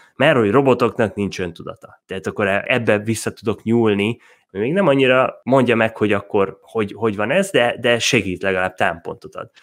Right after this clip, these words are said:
De hogyha nincs ilyen, tehát hogyha ő, ő neki ember, olyan bőre van, mint egy embernek, tehát rendes ember, úgymond, akkor honnan tudom, hogy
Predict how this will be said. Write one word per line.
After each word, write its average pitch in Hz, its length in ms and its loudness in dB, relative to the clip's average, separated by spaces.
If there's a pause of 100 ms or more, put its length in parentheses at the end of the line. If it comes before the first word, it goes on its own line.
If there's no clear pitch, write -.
(340)
De 131 120 2
hogyha 139 260 2
nincs 151 380 2
ilyen, 80 300 -8
tehát 101 220 -6
hogyha 104 340 -4
ő, 101 320 0
ő 104 160 -2
neki 101 440 -6
ember, 101 520 0 (340)
olyan 120 280 2
bőre 127 300 4
van, 113 160 2
mint 104 220 -2
egy 98 180 -2
embernek, 92 800 -6
tehát - 220 -8
rendes 113 400 2
ember, 139 440 2
úgymond, 147 580 -2
akkor 143 280 0
honnan 165 300 4
tudom, 95 420 -6
hogy 98 320 -4